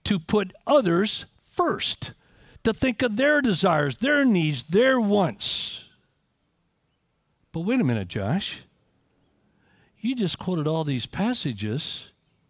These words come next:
You're to love your neighbor, you're to love your wife, you're to love others. How? Not as you love God,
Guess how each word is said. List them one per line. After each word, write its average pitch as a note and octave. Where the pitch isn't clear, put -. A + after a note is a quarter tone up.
You're D3
to C3
love C3
your A#2+
neighbor, D#3+
you're C3
to B2
love B2+
your A#2
wife, A#3
you're C3+
to C3
love C3
others. F3+
How? F#3
Not E3+
as B3
you A3
love A#2+
God, A2